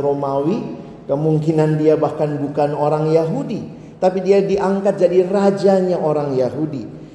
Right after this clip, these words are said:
Herodes membangun kota Yerusalem yang megah pada waktu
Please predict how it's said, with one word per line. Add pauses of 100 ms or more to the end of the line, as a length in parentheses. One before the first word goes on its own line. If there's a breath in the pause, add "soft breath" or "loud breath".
(220 loud breath)
Herodes
membangun
kota
Yerusalem
yang
megah
pada
waktu